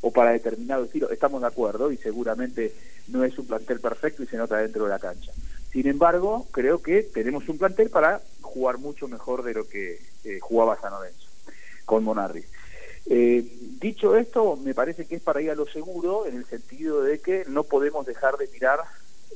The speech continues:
los dos grandes objetivos que tiene que tener San Lorenzo. El primero, sumar para no sufrir con el descenso el año que viene, es decir, eh, una apuesta te puede salir bien o mal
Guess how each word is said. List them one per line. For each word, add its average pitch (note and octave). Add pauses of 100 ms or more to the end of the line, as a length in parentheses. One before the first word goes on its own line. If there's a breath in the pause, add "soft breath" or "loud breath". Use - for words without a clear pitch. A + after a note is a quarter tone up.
(240)
los A2
dos E3
grandes E3
objetivos C#3
que B2+
tiene C3+
que A#2
tener A#2
San A2
Lorenzo. G2+
El A#2
primero, G3+
sumar F3 (760)
para A2+
no C3+
sufrir C3
con B2
el A2
descenso A2+
el A2
año A2+
que B2+
viene, F#3
es G2+
decir, A#2+ (680 loud breath)
eh, G2+
una A#2+
apuesta E3
te B2+
puede B2
salir B2
bien D3+
o D3
mal F3+